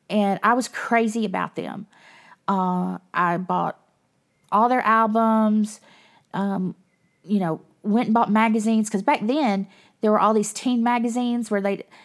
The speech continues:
and music magazines where they'd have articles, 'cause, you know, there's no internet back, or at least no publicly available internet back then. And so you would go buy magazines with all your guys in it.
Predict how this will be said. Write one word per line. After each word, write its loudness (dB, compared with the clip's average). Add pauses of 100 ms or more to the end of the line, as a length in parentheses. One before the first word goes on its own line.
(160)
and 0
music 0
magazines 0
where -2
they'd -4
have -2
articles, 0
'cause, -2
you -2
know, 0
there's -6
no -2
internet -6
back, -14 (180)
or 2
at -2
least -2
no 2
publicly -4
available -4
internet -6
back -10
then. -8 (840)
And 0
so 0 (160)
you -2
would -2
go 4
buy 2
magazines -2
with -2
all 0
your -2
guys 0
in 0
it. -4